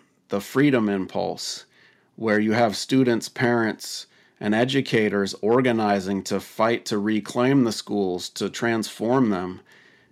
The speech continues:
to make them something liberatory. And, and that battle has been beautiful to see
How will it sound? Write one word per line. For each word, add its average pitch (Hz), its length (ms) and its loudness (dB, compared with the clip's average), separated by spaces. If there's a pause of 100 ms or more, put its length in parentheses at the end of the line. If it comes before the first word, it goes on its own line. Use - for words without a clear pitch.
to 107 140 -2
make 113 300 2
them 120 180 0
something 101 460 -2
liberatory. 90 760 -4 (680)
And, 101 360 0
and 104 180 0
that 127 220 2
battle 101 400 4
has 92 200 -4
been 95 240 -6
beautiful 101 580 -2
to 92 160 -10
see 92 480 -6